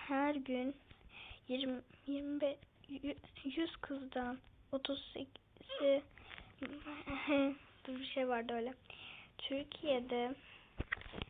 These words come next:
Türkiye'de her gün otuz sekiz kızdan, doğru, yüz kızdan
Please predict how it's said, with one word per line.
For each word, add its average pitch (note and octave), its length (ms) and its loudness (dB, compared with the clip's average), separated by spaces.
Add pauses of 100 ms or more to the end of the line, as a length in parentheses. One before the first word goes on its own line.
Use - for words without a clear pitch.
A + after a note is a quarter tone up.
(2500)
Türkiye'de C#4+ 540 0
her C#4 320 6
gün C4+ 340 2 (1000)
otuz - 400 -2
sekiz C#4+ 280 0 (160)
kızdan, C4+ 640 2 (1120)
doğru, B3+ 160 6
yüz C4 420 2
kızdan C4 440 4